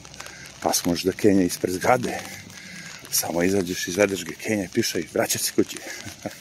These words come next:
<laughs> Tamo u Njujorku šetaju ljudi. A ne znam, Njujorčani su navikli, ja mislim, na to vreme kišno, ono, kao, zna da bude redovno, tako da, ono, kao, pff, u slučaju da ti sad, ono, gledaš kišu, ne bi nikad izašao napolje, jebi ga.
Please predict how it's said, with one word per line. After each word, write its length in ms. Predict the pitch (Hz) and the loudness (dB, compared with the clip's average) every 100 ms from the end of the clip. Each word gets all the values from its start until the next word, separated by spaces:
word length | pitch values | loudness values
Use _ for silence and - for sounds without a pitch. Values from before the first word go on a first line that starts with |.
| - - - - - | -14 -14 -14 -14 -14
<laughs> 1120 | - - - - - - 143 151 131 - - | -14 -14 -10 -10 -10 -10 -6 -6 -8 -10 6
Tamo 220 | 101 104 | 8 10
u 100 | 104 | 10
Njujorku 560 | 101 107 - 104 95 95 | 8 8 8 10 12 10
šetaju 460 | - 101 - 135 | 6 2 8 8
ljudi. 300 | 143 131 82 82 - - - - - - - - - - - | 10 4 0 -4 -12 -16 -16 -16 -14 -14 -14 -16 -18 -6 6
A 60 | |
ne 160 | 135 151 | 8 10
znam, 160 | 135 | 10
Njujorčani 440 | 131 127 - - 120 | 12 12 10 6 4
su 160 | - | 6
navikli, 460 | 120 113 127 - 120 | 8 12 10 10 10
ja 80 | 110 | 10
mislim, 300 | 107 - 104 | 8 4 2
na 60 | |
to 180 | 90 117 | 4 6
vreme 280 | 98 101 95 | 8 8 6
kišno, 560 | - 113 - - 101 95 | 4 4 4 4 4 6
ono, 200 | 95 90 - | 6 4 6
kao, 200 | 92 85 - - - - - - - - | 6 6 -2 -16 -18 -18 -16 -16 -16 0
zna 240 | 95 101 | 8 8
da 80 | 95 | 8
bude 280 | 95 104 92 | 6 8 10
redovno, 400 | 98 98 98 90 | 10 10 6 4
tako 320 | 101 90 - | 2 0 4
da, 120 | 98 | 6
ono, 200 | 95 92 90 | 6 4 2
kao, 220 | - 95 82 | 6 6 6
pff, 220 | - - - - - - - - - - - - - - | -2 -8 -8 -14 -20 -20 -20 -18 -18 -16 -16 -18 -12 -4
u 60 | |
slučaju 460 | - - 98 - 101 | 2 4 4 4 4
da 100 | 95 | 2
ti 180 | - 110 | -2 -4
sad, 320 | - 107 95 | 2 4 6
ono, 180 | 104 95 | 6 6
gledaš 360 | 98 104 95 | 8 8 6
kišu, 340 | - 104 - 107 | 2 -2 0 2
ne 120 | 98 | 4
bi 80 | 104 | 4
nikad 300 | 101 - 95 | 0 0 2
izašao 440 | 98 101 - 101 | 4 4 4 2
napolje, 380 | 104 - 104 82 | 4 4 4 4
jebi 280 | 78 85 - | 2 -6 -12
ga. 320 | - - | -12 -14